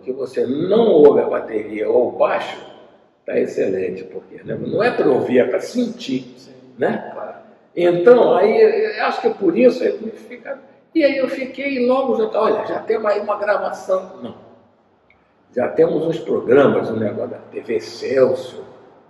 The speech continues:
Speaker 1: né? Já tinha os programas, já saí, caí dentro. E dali veio, então, tinha a gravação, pra, dessa gravação aí, na, na Copacabana, que aí foi o primeiro que realmente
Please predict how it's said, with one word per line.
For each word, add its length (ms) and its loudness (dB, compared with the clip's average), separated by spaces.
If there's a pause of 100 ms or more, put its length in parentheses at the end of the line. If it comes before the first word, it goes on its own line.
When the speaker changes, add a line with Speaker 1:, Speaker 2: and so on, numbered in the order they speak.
Speaker 1:
né? 380 -6
Já 100 0
tinha 200 2
os 60 -2
programas, 540 4
já 80 2
saí, 380 -2 (140)
caí 240 -4
dentro. 400 -6 (540)
E 140 -6
dali 380 0
veio, 360 0
então, 300 -4
tinha 200 -2
a 20 0
gravação, 580 -2 (1040)
pra, 140 -8 (220)
dessa 360 -4
gravação 640 -8
aí, 160 -10
na, 580 -16 (200)
na 120 -20
Copacabana, 840 -8 (220)
que 120 0
aí 100 2
foi 140 -2
o 40 0
primeiro 460 -2
que 120 -12
realmente 640 -4